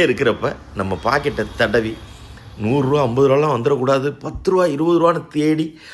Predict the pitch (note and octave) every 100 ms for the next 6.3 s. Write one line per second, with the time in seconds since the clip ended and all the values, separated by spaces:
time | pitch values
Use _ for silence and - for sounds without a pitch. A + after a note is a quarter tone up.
0 | - - G#2+ G#2 G2+ G#2+ D#3+ A#3 G#3+ C#3
1 | C#3 D#3 D#3 C3+ A#2+ G#2+ G#2+ G2 F#2+ A#2+
2 | D3+ D#3+ - D#3 - G2 G2 G2+ A#2 B2
3 | - B2+ C3 C3+ G#2 G#2 F2+ E2+ G#2+ -
4 | _ - _ _ - G2 A#2+ A#2+ C3 G3
5 | - A2+ G#2 - F#2+ - _ - - F2
6 | F2+ E2 F2